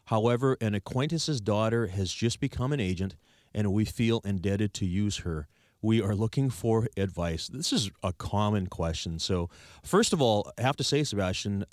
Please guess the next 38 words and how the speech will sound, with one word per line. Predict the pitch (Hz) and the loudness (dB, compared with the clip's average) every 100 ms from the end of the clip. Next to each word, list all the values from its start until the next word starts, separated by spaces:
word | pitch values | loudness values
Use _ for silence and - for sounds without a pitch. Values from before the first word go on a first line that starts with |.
| - | -8
um, | 101 98 95 95 95 87 - - - | -4 -2 -2 -2 -4 -6 -12 -18 -14
very, | 127 101 123 147 165 - | -8 0 2 4 2 2
it's, | 131 - - | -2 -4 -2
it's, | 170 - - _ _ _ - | -2 -2 -8 _ _ _ -2
it's | 170 - | -2 0
great | 131 143 180 208 | -2 2 2 2
for | 170 | 0
me | 139 143 | 2 2
as | 107 101 | 2 0
a | |
real | 101 117 | 0 0
estate | 120 - 110 - - | -2 0 -2 -2 -4
practitioner, | 95 - 107 - 101 117 - - - - | -4 -2 -4 -4 -4 -4 -6 -18 -20 -6
uh, | 104 101 98 92 | -2 0 0 -2
to | - | -4
hear | 101 139 131 127 127 - - - - | -4 -2 0 0 -2 -4 -12 -12 -4
about | 139 170 | 0 0
loyal | 127 123 143 | 2 2 2
customers | - 131 - 120 98 | 0 -4 -2 -2 -2
like | 98 | -2
yourself. | 87 - 80 | -4 -4 -2
You | 117 160 | 2 4
have | 175 | 2
used | 127 127 127 120 - - - | 2 4 2 0 -6 -20 -6
your | 107 | -2
past | 95 110 110 - | -2 0 -2 0
realtor | 101 104 110 101 - | 0 0 2 0 -2
for | - 98 95 | -4 0 0
four | - - 127 123 | -2 -6 0 2
transactions, | 123 123 104 92 82 - 90 - _ - - - | 2 2 2 2 -2 -4 -8 -10 _ -20 -20 -8
and | 104 101 101 101 104 _ _ - - _ - | -2 0 0 0 -4 _ _ -20 -20 _ -4
for | - 202 | 2 4
us, | 226 165 - | 4 2 2
just | 254 | 0
like | 311 | 2
any | 320 302 | 0 2
other | 214 | 4
business, | 151 233 135 - | 2 2 0 -2